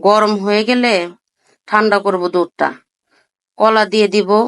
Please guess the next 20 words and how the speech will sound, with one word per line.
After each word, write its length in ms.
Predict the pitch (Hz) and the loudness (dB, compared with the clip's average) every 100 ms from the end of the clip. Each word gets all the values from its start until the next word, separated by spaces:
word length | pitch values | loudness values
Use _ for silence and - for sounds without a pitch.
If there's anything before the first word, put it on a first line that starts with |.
| 262 - | -4 -6
অনেকে 340 | 233 240 262 247 | -4 -2 -2 -2
দেয় 220 | 254 247 | 0 2
অনেকে 340 | 233 226 233 | 0 0 -2
দেয় 220 | 220 208 202 | 0 0 2
না, 60 | 196 | 2
আমি 120 | 208 | 0
একটু 140 | 208 220 | -2 -4
ফ্লেভারের 480 | - 220 214 208 202 | -2 0 2 0 0
জন্য 220 | 208 208 | 0 0
কলাটা 400 | 202 214 202 190 | 2 2 0 -2
দিয়ে 220 | 190 202 190 | -2 -2 -2
দিলাম। 320 | 180 175 180 202 - _ _ _ _ _ _ _ _ _ _ _ _ _ - | -2 0 -2 -4 -12 _ _ _ _ _ _ _ _ _ _ _ _ _ -4
তারপর 200 | 196 208 | -2 -2
ব্লেন্ড 320 | 185 208 220 | -2 0 0
করব 220 | 208 214 185 | 0 0 2
এটা। 260 | 185 175 170 160 - _ - | 0 2 -2 -2 -12 _ -8
এখন 240 | 185 208 208 | -4 -2 0
কলা 280 | 214 220 208 | 0 0 0
দিয়ে 200 | 202 190 | 0 0
দিলাম, 360 | 196 190 185 | 0 2 0